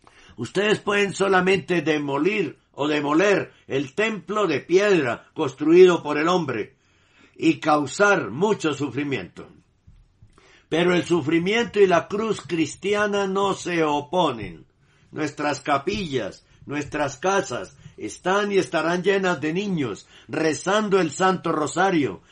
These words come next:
que comienza y se termina por la cruz, de jóvenes monaguillos, portadores de la cruz salvífica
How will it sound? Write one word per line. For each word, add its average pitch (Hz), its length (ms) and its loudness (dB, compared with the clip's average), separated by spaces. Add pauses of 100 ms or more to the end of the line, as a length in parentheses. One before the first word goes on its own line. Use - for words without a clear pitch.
(140)
que 151 160 -4
comienza 185 640 0
y 196 60 4
se 170 180 0
termina 170 580 0
por 156 220 0
la 147 260 0
cruz, 214 640 -4 (320)
de 143 180 -2
jóvenes 208 460 0
monaguillos, 175 960 -4 (300)
portadores 160 800 2
de 170 100 0
la 143 240 -4
cruz 220 480 -6
salvífica 139 1040 -8